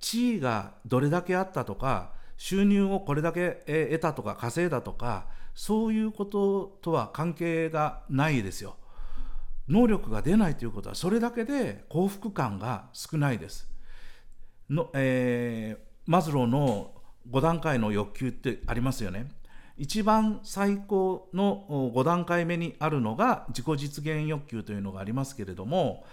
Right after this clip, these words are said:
えー、それで、まあ、例えて言うならば、なりたい自分になっている状態。例えば自分が持っている能力を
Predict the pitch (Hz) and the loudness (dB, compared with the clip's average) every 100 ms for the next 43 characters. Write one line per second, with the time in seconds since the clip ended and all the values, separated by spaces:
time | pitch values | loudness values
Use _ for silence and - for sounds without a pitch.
0 | - - - - 117 117 110 101 175 180 | -18 -18 -14 -2 0 2 0 0 2 4
1 | 202 196 147 117 117 123 127 110 117 151 | 4 4 2 2 -2 -2 -2 0 -2 0
2 | 120 95 92 117 107 87 - - - - | -2 -2 0 0 0 -4 -14 -20 -20 -20
3 | - - - 104 113 196 226 262 277 226 | -18 -18 -16 -4 2 2 0 -2 0 0
4 | 139 127 131 120 131 139 - 135 143 131 | -2 -4 -2 -2 0 -2 0 -2 -2 -2
5 | 113 104 95 95 87 85 - - - - | -2 -2 -4 -4 -6 -12 -14 -16 -20 -20
6 | - - - - - 139 226 185 120 139 | -20 -20 -20 -14 -8 0 0 2 0 0
7 | 202 220 226 214 226 - 165 143 147 160 | 0 2 2 2 0 -2 -2 0 0 -2
8 | 127 - 117 151 139 | -2 -6 -4 -4 -4